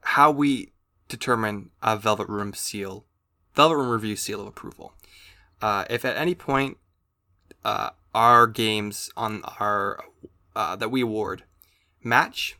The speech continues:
the same award, that's an automatic Velvet Room seal of approval. And, of course, our Nanako of the Year awards will also get them as well.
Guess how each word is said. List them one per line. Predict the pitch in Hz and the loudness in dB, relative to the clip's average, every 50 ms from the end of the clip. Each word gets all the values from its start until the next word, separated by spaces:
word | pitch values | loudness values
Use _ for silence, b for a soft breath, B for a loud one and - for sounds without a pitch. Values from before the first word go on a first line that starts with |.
| - | -8
the | 135 127 | -6 -6
same | - - 143 143 | -4 -2 -2 -2
award, | 139 135 139 147 151 160 160 - B B B B B B | -2 -2 0 0 0 0 -2 -4 B B B B B B
that's | - 147 - 147 | 0 0 0 0
an | - | 0
automatic | 135 135 123 113 107 104 - | 2 2 2 2 0 -2 -2
Velvet | 117 107 101 104 101 | -4 -4 -4 -4 -6
Room | 101 104 104 98 95 | -6 -6 -8 -8 -10
seal | - - - 113 110 | -12 -12 -12 -10 -10
of | 101 107 | -12 -12
approval. | - - - 95 - - - - - _ _ _ B B B B B B B _ - | -14 -14 -14 -14 -14 -16 -20 -20 -20 _ _ _ B B B B B B B _ -4
And, | 123 117 117 113 110 107 107 110 110 - - | -4 -2 0 0 -2 -2 -4 -8 -12 -10 -4
of | 127 120 117 117 - | -2 -2 -2 -2 -4
course, | - - 135 127 - - - - | 0 2 2 2 2 0 -2 -2
our | 120 110 101 127 | 0 0 0 2
Nanako | 123 127 123 120 113 - 110 | 4 6 4 4 2 0 -2
of | 107 98 | -2 -2
the | 107 | -4
Year | 101 101 98 95 | -4 -4 -4 -4
awards | 95 90 82 67 87 - - - - - | -4 -6 -8 -8 -8 -10 -10 -12 -10 -8
will | 120 - | -6 -6
also | 107 107 - - - | -6 -6 -8 -12 -16
get | - - | -18 -20
them | - - - | -20 -18 -18
as | - - | -18 -16
well. | - - - | -16 -18 -18